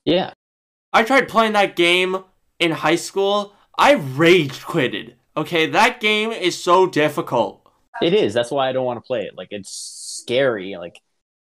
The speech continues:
Speaker 1: I'm not gonna play it. I would freak out and just destroy my console.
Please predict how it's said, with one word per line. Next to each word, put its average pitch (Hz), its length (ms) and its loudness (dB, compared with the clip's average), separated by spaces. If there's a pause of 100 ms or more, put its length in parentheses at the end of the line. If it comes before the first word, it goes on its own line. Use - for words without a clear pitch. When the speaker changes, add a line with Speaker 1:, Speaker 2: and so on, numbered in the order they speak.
Speaker 1:
I'm 107 260 -4
not 110 200 -2
gonna 107 120 -12
play 101 380 -4
it. 110 200 -8
I 120 140 -2
would 123 220 -2
freak 135 280 -4
out 107 280 -2
and 104 160 -10
just 101 160 -12
destroy 107 360 -2
my 98 160 -6
console. - 520 -12